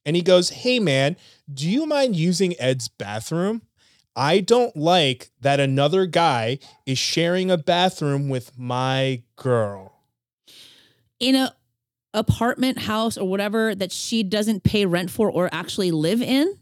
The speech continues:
Speaker 1: Yes.
Speaker 2: Oh, Jacob, fuck off. God.
Speaker 1: So then Ron's like, "What do you want me to do? You want me to, like,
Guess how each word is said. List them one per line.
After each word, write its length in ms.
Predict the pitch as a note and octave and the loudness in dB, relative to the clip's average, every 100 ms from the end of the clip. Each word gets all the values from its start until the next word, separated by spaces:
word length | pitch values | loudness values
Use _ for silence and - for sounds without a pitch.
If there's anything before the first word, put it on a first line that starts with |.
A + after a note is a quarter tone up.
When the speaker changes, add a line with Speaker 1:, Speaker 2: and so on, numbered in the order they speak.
| _ _ - | _ _ -20
Speaker 1:
Yes. 340 | - - - | -18 -18 -10
Speaker 2:
Oh, 180 | G#4+ G4+ | -2 0
Jacob, 480 | G#3 - D#3+ D3+ D3+ | 0 0 -2 -2 -4
fuck 420 | - - A4+ - - | -6 -6 -6 -6 -8
off. 440 | C3 B2 G#2+ - - - - _ - | -4 -4 -4 -8 -12 -18 -20 _ -8
God. 140 | C#4 | -4
Speaker 1:
So 220 | B3+ F#3 | 2 4
then 220 | F3+ G#3+ F3+ | 6 6 4
Ron's 280 | F3 C4 A#3 | 2 2 4
like, 220 | A3 E3+ | 2 0
"What 340 | C#3 B2+ E3 | -4 4 6
do 60 | G3 | 6
you 160 | G#3 G3 | 4 6
want 220 | F#3 F3+ | 4 4
me 100 | E3+ | 2
to 100 | D#3 | 0
do? 300 | B2+ E3 G#3+ | 0 -2 -2
You 200 | C#3+ C3 | -2 0
want 180 | C#3+ D#3+ | 2 2
me 100 | E3 | 4
to, 80 | E3 | 4
like, 440 | D3+ C#3+ C3+ - | 6 4 2 -4